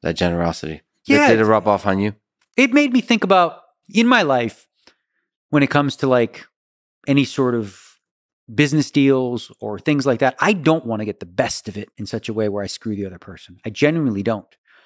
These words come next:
Speaker 2: I'd much rather you owe me than me owe you. So if I hire people, they get paid more than they're supposed to. And I'd rather them do that and work towards it rather than feel underpaid. 'Cause if they're underpaid, they'll likely underdeliver.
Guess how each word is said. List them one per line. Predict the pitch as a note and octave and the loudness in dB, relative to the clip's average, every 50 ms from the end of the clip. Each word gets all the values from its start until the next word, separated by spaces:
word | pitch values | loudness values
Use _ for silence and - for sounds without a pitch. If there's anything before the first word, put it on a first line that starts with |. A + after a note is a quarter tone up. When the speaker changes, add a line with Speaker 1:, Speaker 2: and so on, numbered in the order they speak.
| _ - - | _ -6 -2
Speaker 2:
I'd | C3 B2 A2+ | -2 0 2
much | C3 F#3+ G#3 - - | 2 2 2 2 2
rather | F#3 F3 E3 D3 C3+ | 2 2 4 4 2
you | B2+ B2+ D3+ D3+ C#3 | 0 0 0 0 0
owe | C3+ A#2+ | 0 0
me | G#2 G#2 B2 D3+ F3+ G3 - _ _ _ _ _ _ _ _ _ - | -2 -4 -4 -4 -4 -6 -10 _ _ _ _ _ _ _ _ _ -4
than | - C3 B2 | -2 0 0
me | B2+ B2+ B2 A#2+ | 2 2 2 0
owe | A#2 | 0
you. | A2 G#2+ G2+ | -2 -4 -6
So | F#2+ - E3 D3 | -4 0 0 0
if | - D#3+ | 2 2
I | C3+ B2+ | 0 0
hire | - B2 C3 D3 E3 D#3+ | 0 0 2 2 2 2
people, | - G3 G3 F#3+ - A3 A3 G#3+ _ _ _ _ _ _ _ _ _ _ _ _ B2 B2 B2 B2 _ - | 0 -2 -4 -2 -2 -2 -2 -4 _ _ _ _ _ _ _ _ _ _ _ _ -20 -20 -20 -10 _ 2
they | F3+ G#3 | 2 2
get | G3 C#4 B3+ - | 2 0 0 2
paid | F3+ F#3 F3 C#3+ B2+ | 2 2 2 2 0
more | B2+ C3+ C3 C#3 C3 | -2 0 2 2 2
than | B2 A#2 | 0 0
they're | A2 G#2+ G2 | -4 -6 -8
supposed | - - - - G#2 G2 - - - | -10 -12 -12 -12 -14 -14 -14 -18 -20
to. | - - - _ _ - | -20 -20 -20 _ _ -2
And | C#3+ D#3 | 0 0
I'd | D#3+ C#3 A#2+ A2+ | 0 0 2 2
rather | C#3 C3+ D3 F3 F#3+ G#3 | 2 4 4 2 2 2
them | G3+ F#3 F3 D#3 B2+ | 2 2 0 0 0
do | A#2+ D3 C#3 | 0 -2 0
that | B2 B2+ A#2 A2+ B2 E3+ - _ _ _ _ _ _ _ _ _ - | 0 0 -2 -2 -2 -4 -6 _ _ _ _ _ _ _ _ _ -4
and | C3+ B2 A#2+ | -2 -2 0
work | A#2 B2+ D#3 - - - - | 0 0 0 0 -2 -12 -6
towards | - - C3 C3 D3 D3+ D3 | -6 -4 -2 0 -2 0 0
it | A3 - - | -2 -2 0
rather | C3+ C#3+ D3+ D#3 D3 | 2 2 2 2 0
than | C3+ C3 B2 | -2 -4 -4
feel | - - C#3+ D3 D3 C3 | -6 -6 -4 -2 -2 -2
underpaid. | B2 A2+ A2 A2 - A#2+ A2+ G#2+ F#2+ | -4 -6 -8 -10 -10 -12 -12 -12 -10
'Cause | - A#2 C3+ | -12 -12 -10
if | B2+ | -4
they're | E3+ E3+ F#3 | -2 0 0
underpaid, | G#3 A3+ A#3 - - D3+ D#3 E3 E3 | 2 0 0 -2 0 0 0 0 2
they'll | C#3+ B2+ | 0 0
likely | G#2+ A#2 C#3 D#3 D3+ - C#3 C3 | 2 2 0 0 0 -2 -4 -2
underdeliver. | C3 C3 A#2+ A#2 G#2 G#2 G2 G#2 A2+ G2 F#2 E2 | -2 -4 -6 -8 -10 -10 -6 -6 -8 -8 -8 -18